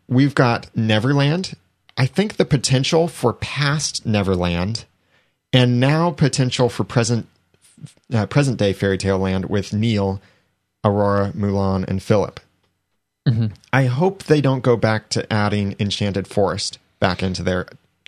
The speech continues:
Speaker 1: also, because what things do we really need to see in Enchanted Forest? What elements of the story are story enough or worthy of stories?
Speaker 2: Now, what are you saying?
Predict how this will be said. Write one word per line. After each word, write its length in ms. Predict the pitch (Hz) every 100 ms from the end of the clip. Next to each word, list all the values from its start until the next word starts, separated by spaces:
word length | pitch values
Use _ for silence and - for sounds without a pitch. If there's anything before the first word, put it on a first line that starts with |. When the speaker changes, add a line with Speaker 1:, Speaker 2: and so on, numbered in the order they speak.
| -
Speaker 1:
also, 480 | 120 120 - 92 - - - -
because 260 | 147 165 143 -
what 340 | 123 175 233
things 680 | - 180 160 151 151 143 - - _ _ _ _ _
do 120 | 147 131
we 160 | 135
really 460 | 117 117 131 135 135
need 200 | 123 117
to 80 | 98
see 500 | - 120 101 87 - _
in 100 | 110
Enchanted 460 | 104 - 107 98 90
Forest? 380 | 95 104 - 101
What 240 | 123 147 -
elements 460 | 143 143 131 120
of 80 | 117
the 80 | 110
story 560 | - - 113 107 104 110 _ _ _ _ _ 117 -
are 240 | 127 113 101 - -
story 800 | - - - - 151 147 139 127 - _ _ _
enough 520 | 120 117 123 113 107
or 140 | - 110
worthy 420 | 110 135 139 107
of 140 | 92
stories? 560 | - - 95 147 135 131
Speaker 2:
Now, 260 | 127 123 120
what 140 | 123
are 80 | 131
you 180 | 135 127
saying? 560 | - 120 98 87 90